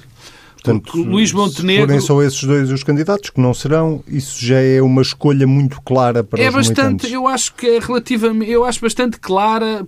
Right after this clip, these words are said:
Speaker 2: porque, eh, concordando é com o Pedro Adão e Silva, que, e, e co-, não é só concordar com o Pedro Adão e Silva, quer dizer, qualquer pessoa, eh, que pense nisto sabe que a questão da pessoa é fundamental, não é?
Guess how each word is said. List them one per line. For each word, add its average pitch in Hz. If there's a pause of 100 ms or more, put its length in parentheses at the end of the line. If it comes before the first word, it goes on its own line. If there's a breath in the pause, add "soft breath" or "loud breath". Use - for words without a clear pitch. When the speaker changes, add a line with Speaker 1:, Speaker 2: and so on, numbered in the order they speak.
Speaker 2:
porque, 196
eh, 202
concordando 220
é 147
com 151
o 143
Pedro 139
Adão 139
e 127
Silva, 127
que, -
e, 110
e 117
co-, -
não 101
é 104
só 110
concordar 117
com 117
o -
Pedro 117
Adão 135
e 165
Silva, 247
quer -
dizer, 104
qualquer 107
pessoa, 135 (400 loud breath)
eh, 123
que -
pense 151
nisto 151
sabe 202
que - (440)
a -
questão -
da 135
pessoa 208
é -
fundamental, 277
não 147
é? 139